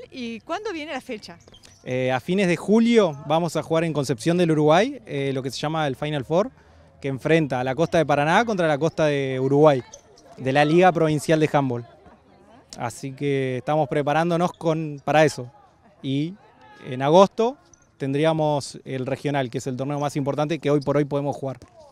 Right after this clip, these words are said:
Speaker 1: ¿Y dónde será el regional?
Speaker 2: Es en Concordia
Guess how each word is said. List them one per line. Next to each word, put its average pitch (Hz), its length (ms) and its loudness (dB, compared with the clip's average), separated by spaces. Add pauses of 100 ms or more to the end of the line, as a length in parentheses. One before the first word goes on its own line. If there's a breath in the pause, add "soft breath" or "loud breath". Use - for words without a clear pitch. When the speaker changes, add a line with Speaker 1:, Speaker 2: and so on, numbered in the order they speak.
Speaker 1:
¿Y 247 60 -20
dónde 247 240 -14
será 240 280 -8
el 247 60 -12
regional? 254 480 -16 (160)
Speaker 2:
Es 143 360 0
en 143 400 -2
Concordia 143 560 0